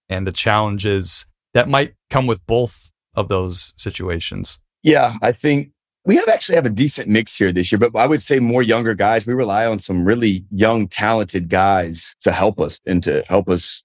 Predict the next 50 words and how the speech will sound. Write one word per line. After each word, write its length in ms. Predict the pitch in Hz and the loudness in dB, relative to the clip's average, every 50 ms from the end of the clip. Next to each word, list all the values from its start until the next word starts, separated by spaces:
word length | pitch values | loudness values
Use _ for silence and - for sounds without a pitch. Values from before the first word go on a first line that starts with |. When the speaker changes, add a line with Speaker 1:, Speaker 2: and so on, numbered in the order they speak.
| _ - | _ -4
Speaker 2:
win 300 | 98 107 110 107 101 90 | 0 2 4 4 2 2
games 340 | 87 95 98 104 104 101 - | 2 2 2 2 2 0 -2
here. 380 | - 82 76 69 69 - - _ - | -4 -4 -6 -6 -6 -10 -10 _ -2
I 20 | |
think 220 | 101 120 131 127 107 | 0 2 2 2 2
younger 240 | 113 120 117 123 110 | 2 2 2 2 0
players, 400 | - 107 107 110 113 110 101 107 | 0 2 2 2 2 2 2 2
I 60 | 101 | 2
think 140 | 110 107 104 | 2 2 2
it's 120 | 98 - | 0 -2
just 160 | 104 101 - | -4 -6 -4
the 80 | 98 90 | -2 0
generational 640 | 90 104 104 98 90 92 98 104 104 - 110 110 92 | 2 2 2 4 4 4 4 2 2 0 -4 -4 -2
thing. 160 | 113 113 107 | 0 2 4
You 120 | 98 98 95 | 4 4 4
have 220 | 95 101 98 - | 2 0 0 0
to 220 | - 98 92 85 - _ _ - | 0 0 0 0 -2 _ _ 0
remind 460 | 98 95 92 95 98 101 107 104 90 | 2 4 4 4 4 4 2 2 4
them 200 | 98 98 95 90 | 4 2 2 0
constantly 760 | 92 - 101 101 107 104 - - - - - 101 101 101 101 | -2 -2 0 0 0 -2 -2 -4 -6 -6 -2 2 2 4 4
of 240 | 98 95 90 87 82 - | 4 4 2 0 -4 -2
everything 520 | - 92 98 95 92 90 92 85 80 80 | 0 0 2 2 0 0 0 -2 -2 0
and 100 | 85 87 | -2 -2
tell 240 | 87 - 95 98 101 | -2 2 2 2 2
them 200 | 92 90 85 82 | 2 2 0 0
everything 420 | 82 80 80 82 82 85 85 82 82 | 0 0 -2 -2 -2 -2 0 0 0
and 100 | 80 82 | 0 2
beyond 440 | 90 87 90 90 95 98 98 90 | 2 4 4 4 4 2 2 0
them 160 | 87 85 82 85 | 0 0 -2 -2
and 100 | 85 95 | -2 0
have 220 | 95 92 82 90 | 0 0 2 2
a 180 | 90 87 87 - _ _ _ - | 2 2 0 -2 _ _ _ -2
constant 360 | 110 110 107 - - 110 - | 0 0 0 0 -2 -2 -2
line 220 | - 92 101 104 101 | 0 0 0 0 0
of 80 | 98 | -2
communication. 720 | - - 95 95 92 87 - - 95 98 95 - - 85 85 | 0 2 2 2 2 2 2 2 2 2 2 0 -4 -2 -2
I 80 | 90 | -2
think 340 | 90 - 101 101 98 - 98 95 - _ _ - | 0 2 2 2 2 0 -2 -6 -16 _ _ -2
nowadays 480 | 95 101 110 113 110 104 107 104 90 | 0 2 4 4 4 2 2 0 0
with 120 | 98 92 90 | 0 0 2
younger 260 | 98 104 107 107 104 | 2 2 2 0 0
players, 640 | - 101 95 95 92 92 90 90 - - - - - _ _ - | 0 2 2 2 2 2 -2 -2 -4 -8 -8 -10 -12 _ _ 0
they 120 | 104 101 | 2 4
need 240 | 101 104 104 90 90 | 4 4 4 2 2
more 260 | 101 101 98 95 92 | 2 2 2 2 2
guidance 500 | 87 95 95 95 95 98 95 87 - - | 2 2 2 2 2 -2 -4 -6 -6 -6
than 100 | - 92 | -4 -2
they 80 | 90 90 | -2 0
used 340 | 85 90 98 98 - - - | 0 2 0 0 0 0 2
to. 280 | 117 117 117 113 117 | 2 2 0 -2 -8